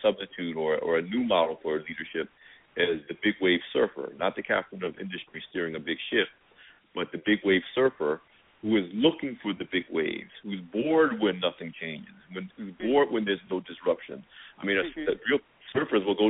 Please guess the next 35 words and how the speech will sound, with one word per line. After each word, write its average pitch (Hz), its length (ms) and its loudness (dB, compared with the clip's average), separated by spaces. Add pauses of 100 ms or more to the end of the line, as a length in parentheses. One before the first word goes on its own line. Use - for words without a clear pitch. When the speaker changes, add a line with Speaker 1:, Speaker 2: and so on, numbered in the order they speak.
Speaker 1:
to 110 60 0
another 101 360 0
side 101 180 6
of 95 80 0
the 95 60 0
world 107 560 6 (360)
to 101 140 -2
find 98 280 4
the 92 60 0 (200)
biggest, 110 400 2 (460)
Speaker 2:
The 165 80 -2
biggest 180 360 0
Speaker 1:
most 214 100 2
Speaker 2:
wave. 160 160 6 (120)
Speaker 1:
disruptive - 520 2 (120)
Speaker 2:
<laughs> - 180 -20
Speaker 1:
because 117 380 6 (100)
they 123 180 8
understand 120 680 2
that 98 160 -2
that's 107 280 6 (200)
the 104 80 2
wave 95 400 4 (140)
of 90 140 -2
the 92 60 2
world. 92 340 4
And 92 80 -8
it's 90 120 -4
a 95 160 -2
good 185 220 4
thing. 82 160 -2
That's 101 260 0
not - 120 -2
a 85 80 0
bad 104 340 2